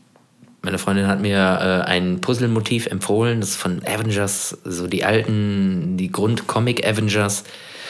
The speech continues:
äh, Marvel, Superhelden und Bösewichte, alle auf einem Avengers, warum sag ich denn Avengers? Also klar sind die Avengers drauf,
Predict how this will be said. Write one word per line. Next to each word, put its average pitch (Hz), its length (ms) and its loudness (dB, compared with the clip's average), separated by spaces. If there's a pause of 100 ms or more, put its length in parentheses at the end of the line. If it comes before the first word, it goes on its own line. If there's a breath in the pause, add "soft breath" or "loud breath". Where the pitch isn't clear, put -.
(480 loud breath)
äh, 90 220 2
Marvel, 95 720 2 (100)
Superhelden 95 600 0
und 90 140 0
Bösewichte, 98 680 0
alle 101 200 2
auf 92 160 -2
einem 95 480 0 (720 loud breath)
Avengers, 85 420 -4
warum 85 160 -6
sag 95 120 -2
ich 95 60 -4
denn 87 120 -2
Avengers? 90 480 -4
Also 90 160 -2
klar 107 220 2
sind 98 140 2
die 95 100 4
Avengers 92 380 0
drauf, 110 300 2